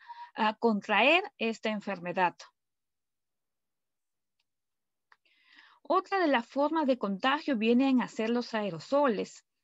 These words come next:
¿ya? Si bien es cierto, nosotros eliminamos gotículas, ya sea al hablar o incluso al respirar, también,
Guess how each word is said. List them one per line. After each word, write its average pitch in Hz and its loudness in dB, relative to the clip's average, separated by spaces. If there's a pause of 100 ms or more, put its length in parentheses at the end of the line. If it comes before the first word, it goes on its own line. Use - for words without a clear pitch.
(340)
¿ya? 202 0 (640)
Si 226 -2
bien 359 0
es 302 -2
cierto, 277 0
nosotros 262 -2
eliminamos 214 -2
gotículas, 220 -6 (480)
ya 208 -4
sea 226 0
al 196 -4
hablar 202 2
o 202 -2
incluso 208 -4
al 208 -2
respirar, 196 0 (400)
también, 220 2